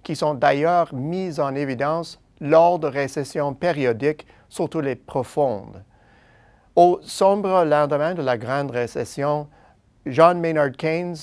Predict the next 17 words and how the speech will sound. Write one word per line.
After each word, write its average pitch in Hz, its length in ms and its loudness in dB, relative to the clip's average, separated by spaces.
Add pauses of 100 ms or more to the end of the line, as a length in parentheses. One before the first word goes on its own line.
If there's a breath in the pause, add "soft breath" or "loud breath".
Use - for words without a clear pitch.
a 127 220 2
tenté 185 560 -4
de 127 360 2
remédier 151 840 -2 (180 soft breath)
aux 135 80 -2
fluctuations 160 720 -4 (100)
inévitables 151 840 0
du 127 140 -8
cap-, 151 360 -4
capitalisme 151 840 -4
en 135 200 -6
concevant 156 680 -4 (360 soft breath)
un 127 140 -2
mécanisme 170 880 -4 (160)
pour 156 200 -2
les 143 220 -2
atténuer. 123 840 -4